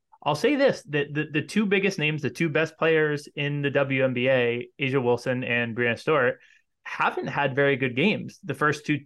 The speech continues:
two times these teams have met up. Um, A'ja had a, an especially bad second game, but she, her first one, I mean, she shot it better. She was six and nine in the, from the field, but she only had three rebounds, three assists, sixteen points. That's not, uh, um, um, that's a below average game for her.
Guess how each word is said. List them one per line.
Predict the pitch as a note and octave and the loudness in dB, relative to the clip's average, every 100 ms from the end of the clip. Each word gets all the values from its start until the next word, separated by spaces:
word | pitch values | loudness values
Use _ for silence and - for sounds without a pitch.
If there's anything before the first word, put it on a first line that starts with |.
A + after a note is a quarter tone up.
| - | -8
two | D3+ | -6
times | C#3+ C3+ B2+ | -2 -2 -2
these | B2+ A#2 | -4 -4
teams | C3+ B2 | -6 -4
have | A#2+ | -4
met | A#2+ B2+ | -2 -2
up. | D3 - _ _ _ | -2 -4 _ _ _
Um, | - C3+ C3+ C3 B2 B2 B2 _ - | -2 0 2 2 0 -2 -8 _ -4
A'ja | D3+ F3+ | 0 0
had | E3 C3+ | 2 2
a, | C3 - | 0 -2
an | C3+ | -8
especially | - E3+ - D#3 | -4 -4 0 0
bad | B2+ B2+ A#2 | 2 0 0
second | D3+ D3 B2+ | -4 -4 -4
game, | B2+ B2+ | -2 2
but | C3+ - | 0 0
she, | G3 - | -6 -10
her | - F#3+ | -4 -2
first | F#3 E4 - | 0 -2 -2
one, | F#4 E4+ D#4+ - | -4 -4 -4 -4
I | |
mean, | F3+ F#3+ F3 - _ | 0 0 0 -6 _
she | - | -4
shot | G3+ D#3 D#3 | 0 2 2
it | F3 | 2
better. | D#3 D#3+ | 2 2
She | D#3 | 0
was | C#3+ | -4
six | D#3 D3 | -2 -4
and | D3+ | -2
nine | C#3 | 0
in | C3+ | 0
the, | C3+ C3 _ | -2 -6 _
from | C#3+ | -6
the | C3 | -4
field, | A#2+ D#3 B2 | 0 2 2
but | C3 | -4
she | B2+ | -2
only | D3 D#3+ | 0 0
had | D3+ - | -2 -4
three | D3 D3 | -4 0
rebounds, | D3+ D3 D3 C#3+ C#3 | 0 0 0 -2 -6
three | C#3 C#3 | -4 -2
assists, | C3+ C3+ C3 - | -2 -2 -4 -4
sixteen | C#3+ C3 - D3 C3+ | -6 -6 -8 -6 -6
points. | - B2+ B2 A#2+ | -4 -4 -4 -6
That's | - F3 - | -4 -4 -2
not, | D3+ D3+ - _ _ _ | -2 -2 -4 _ _ _
uh, | C#3+ B2 A#2 A#2+ - _ - | -2 0 2 -2 -8 _ -8
um, | C#3 A#2+ A2 | -4 -4 -4
um, | C3+ B2 | -4 -2
that's | C3 C#3+ | -2 0
a | F3+ | 0
below | D3 D3 | 2 4
average | C#3 C3 A2+ | 4 0 -2
game | B2 B2+ | -2 -4
for | B2 | -4
her. | A2 A2+ | -6 -6